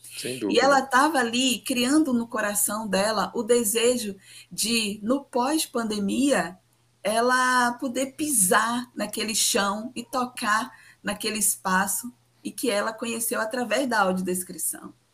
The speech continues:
Speaker 2: Então, você imagina a beleza disso, né? De uma pessoa cega poder falar da própria cidade pra outro que tá lá em outro país, em outro estado, em outra cidade, né? Uma pessoa cega poder dar dicas de turismo,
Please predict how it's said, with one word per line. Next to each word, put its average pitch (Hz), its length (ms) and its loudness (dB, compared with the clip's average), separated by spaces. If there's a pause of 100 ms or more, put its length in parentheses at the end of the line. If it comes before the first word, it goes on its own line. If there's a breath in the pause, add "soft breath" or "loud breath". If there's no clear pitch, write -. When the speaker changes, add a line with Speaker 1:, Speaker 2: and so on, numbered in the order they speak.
(400 soft breath)
Speaker 2:
Então, 247 240 -2
você 277 200 0
imagina 208 460 0
a 196 40 -4
beleza 196 520 -2
disso, 165 480 -6
né? 170 280 -6 (280 loud breath)
De 185 120 -8
uma 247 180 -2
pessoa 247 380 0
cega 214 680 0 (220)
poder 226 280 -2
falar 214 400 0
da 226 120 -4
própria 214 340 -6
cidade 175 540 -4
pra 185 240 -2
outro 185 380 -4
que - 100 -14
tá 180 140 -8
lá - 120 -2
em 202 120 -6
outro 185 300 -4
país, 165 400 -6
em 170 40 -4
outro 170 220 -10
estado, 165 420 -6
em 170 40 -4
outra 180 260 -8
cidade, 160 680 -6 (520 soft breath)
né? 175 180 0
Uma 190 120 0
pessoa 190 280 -2
cega 185 280 0
poder 202 320 -2
dar 208 120 0
dicas 214 420 0
de 208 100 -6
turismo, 185 600 -4